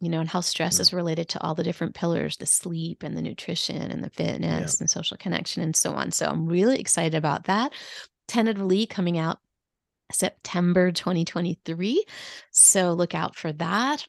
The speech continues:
Speaker 1: Um, I am also, um, leading a fall retreat in the gorgeous Blue Ridge Mountains of North
Speaker 2: Mm.
Speaker 1: Carolina in October for physicians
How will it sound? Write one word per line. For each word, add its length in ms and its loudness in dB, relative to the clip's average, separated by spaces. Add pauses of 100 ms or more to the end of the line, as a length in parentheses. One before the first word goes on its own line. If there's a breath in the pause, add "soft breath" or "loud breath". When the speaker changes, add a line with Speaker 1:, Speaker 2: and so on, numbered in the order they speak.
(120)
Speaker 1:
Um, 300 -4 (100)
I 240 0
am 300 -2
also, 760 2 (500 loud breath)
um, 380 -2
leading 960 4
a 80 0
fall 320 2
retreat 600 0 (580)
in 580 6
the 80 -2
gorgeous 640 2
Blue 180 0
Ridge 240 -2
Mountains 640 0
of 140 -4
North 240 0
Speaker 2:
Mm. 80 -12
Speaker 1:
Carolina 560 2
in 140 -4
October 540 0
for 140 -8
physicians 680 -2